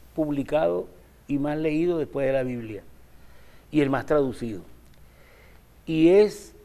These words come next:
un texto absolutamente fundamental para entender la época en que vivimos, la época moderna.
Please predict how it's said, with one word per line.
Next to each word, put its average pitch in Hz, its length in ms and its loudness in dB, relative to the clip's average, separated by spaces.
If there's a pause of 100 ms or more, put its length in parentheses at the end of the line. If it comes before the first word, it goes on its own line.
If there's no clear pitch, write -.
(300)
un 165 240 -2
texto 180 400 -4
absolutamente 185 1800 -2
fundamental 147 720 -2
para 156 180 -2
entender 135 400 -6
la 139 160 -2
época 131 260 -6
en 123 80 -8
que 113 120 -10
vivimos, 139 420 -4
la 123 60 -2
época 139 240 -6
moderna. 104 360 -10